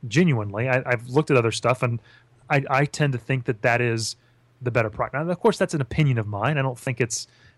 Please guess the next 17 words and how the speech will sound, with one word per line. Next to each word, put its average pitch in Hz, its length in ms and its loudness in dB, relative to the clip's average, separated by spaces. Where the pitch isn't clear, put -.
your, 123 220 -2
to - 200 -8
your 113 60 2
salvation 113 1200 -2
whether 110 200 0
or 110 40 0
not 113 200 -4
you 113 120 -2
have 110 180 0
an 107 80 -4
iPhone 117 400 -2
or 107 80 -2
an 104 100 -4
Android 113 320 -2
device. 107 360 -4
It's 131 100 -8
fine. 110 420 0